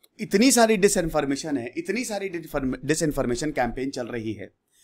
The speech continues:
कोविड नाइनटीन की। अमेरिका के मिलिट्री बेस जो कि मैरीलैंड में है, वहां से ये लीक हुआ है कोविड नाइनटीन, ठीक है। और अमेरिका इंटेलिजेंस हम पे रिपोर्ट निकालेंगे। अरे जाओ यार,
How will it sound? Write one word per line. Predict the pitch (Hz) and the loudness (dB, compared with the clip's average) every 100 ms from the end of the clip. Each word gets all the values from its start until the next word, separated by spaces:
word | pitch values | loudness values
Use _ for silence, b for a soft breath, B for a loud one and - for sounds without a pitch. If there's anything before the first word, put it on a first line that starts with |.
| b b b _ | b b b _
कोविड | 123 131 156 | 2 2 0
नाइनटीन | 135 123 147 | 0 0 -2
की। | 147 | -4
अमेरिका | - 151 151 165 - | -4 0 0 2 0
के | 208 | 2
मिलिट्री | 185 170 - 196 | 0 -2 -2 0
बेस | 156 160 - | 4 4 2
जो | 127 | -2
कि | 151 | 0
मैरीलैंड | 139 143 175 160 | 0 0 0 -2
में | 160 | -4
है, | 117 117 _ _ _ _ _ _ _ - _ | -6 -10 _ _ _ _ _ _ _ -20 _
वहां | 117 147 190 | 6 6 8
से | 214 214 | 4 0
ये | 214 | -2
लीक | 208 202 | -6 -4
हुआ | 180 | -2
है | 185 | -2
कोविड | 175 165 175 | 0 -2 0
नाइनटीन, | 160 139 151 135 - _ _ _ _ _ _ _ | 0 0 0 -2 -4 _ _ _ _ _ _ _
ठीक | 151 208 | -4 -2
है। | 156 - _ _ _ _ - | -6 -12 _ _ _ _ -2
और | 127 147 156 | 2 4 4
अमेरिका | 151 143 - 139 143 156 | 2 2 4 4 4 4
इंटेलिजेंस | 240 208 190 226 - | 2 2 -4 -6 -10
हम | 143 | -12
पे | 123 | -2
रिपोर्ट | 240 285 294 247 | 0 2 0 0
निकालेंगे। | 269 175 120 | 0 -2 -2
अरे | 156 180 | 0 2
जाओ | 151 123 | 4 6
यार, | 202 180 214 | 6 6 4